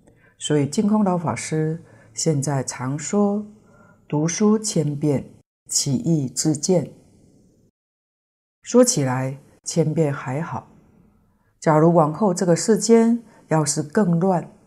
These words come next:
更恶化，恐怕就得要读书万遍，其义自见了。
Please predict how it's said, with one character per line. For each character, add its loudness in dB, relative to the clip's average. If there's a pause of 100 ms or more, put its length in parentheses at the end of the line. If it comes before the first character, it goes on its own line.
(220)
更 2
恶 0
化， -4 (640)
恐 -2
怕 -2 (320)
就 2
得 -2
要 -2 (220)
读 0
书 -2
万 -2
遍， -2 (220)
其 -4
义 0
自 -6
见 0
了。 -12